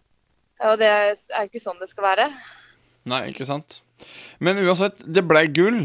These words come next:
Speaker 2: i, eh, i fellesstarten. Det løpet vil jeg gjerne at du forteller meg om.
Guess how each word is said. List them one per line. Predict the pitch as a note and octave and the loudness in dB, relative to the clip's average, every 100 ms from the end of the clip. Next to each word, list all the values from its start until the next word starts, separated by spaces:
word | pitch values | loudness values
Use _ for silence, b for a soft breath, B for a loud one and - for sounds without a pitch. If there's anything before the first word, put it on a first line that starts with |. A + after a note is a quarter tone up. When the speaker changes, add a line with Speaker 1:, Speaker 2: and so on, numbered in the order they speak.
| C3 | -6
Speaker 2:
i, | - E3+ F3 | -4 0 2
eh, | E3+ E3+ E3 D#3 | 2 2 0 -4
i | |
fellesstarten. | D#3 D3 D3+ D#3+ C3+ F#3+ D3 B2+ | -2 -4 0 0 0 -4 -6 0
Det | D#3 F3 | 2 2
løpet | C3 G#2 - D3 | 2 0 -4 -6
vil | C#3+ | -2
jeg | C#3 | 0
gjerne | B2 F#2+ | 0 -2
at | F#2+ | -6
du | A2 | -8
forteller | - F#2+ E2+ | -6 -6 -2
meg | G2+ | -2
om. | G#2 | -2